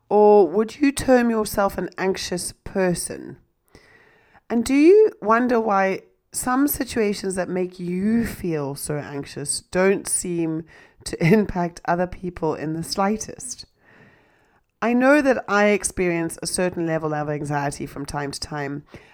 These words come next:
but I also know many people, including those in my family, as well as clients that I have, who live with anxiety on a day-to-day basis.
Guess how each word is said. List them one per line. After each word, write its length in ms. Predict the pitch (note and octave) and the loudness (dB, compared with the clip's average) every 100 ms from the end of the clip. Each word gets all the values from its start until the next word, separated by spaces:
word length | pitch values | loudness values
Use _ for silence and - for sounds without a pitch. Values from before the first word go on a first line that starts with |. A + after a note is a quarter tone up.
| _ | _
but 140 | - F3+ | -2 2
I 140 | F#3 | 2
also 440 | - G#3 G#3+ A#3+ | 2 -2 0 2
know 220 | A3 G3+ F3 | 2 2 2
many 340 | F3 F3+ C4 | 0 0 0
people, 640 | C#4 E3 - G#2 G#2+ F#3+ - | -2 -6 -6 -8 -6 -8 -8
including 480 | D3+ - F3+ D#3+ D#3+ | -12 -6 -4 -4 -2
those 320 | D#3 D#3 D3+ | -2 -2 -4
in 200 | - D3+ | -6 -6
my 220 | D3 D3+ | -4 -6
family, 580 | - D3+ D3 C#3+ D3 E3+ | -6 -6 -6 -6 -6 -6
as 180 | E3 E3+ | -8 -2
well 180 | E3+ | 0
as 140 | E3 D#3 | 0 -4
clients 420 | - F3+ F3+ C3+ | -6 -4 -4 -6
that 100 | D3+ | -8
I 120 | D3+ | -6
have, 260 | D3 D3+ D3 | -4 -6 -8
who 220 | - F#3 | -4 -2
live 280 | F#3 F3+ F3 | 0 0 0
with 160 | G3+ | -4
anxiety 640 | F3+ E3+ E3 D3+ D3+ - D3+ | -2 -4 -4 -4 -6 -10 -14
on 80 | - | -10
a 80 | D3 | -10
day-to-day 640 | C#3 D3 D3 C#3+ D3 C#3 C3+ | -6 -4 -4 -6 -10 -10 -10
basis. 640 | C3 B2 - - - - | -12 -14 -14 -14 -16 -16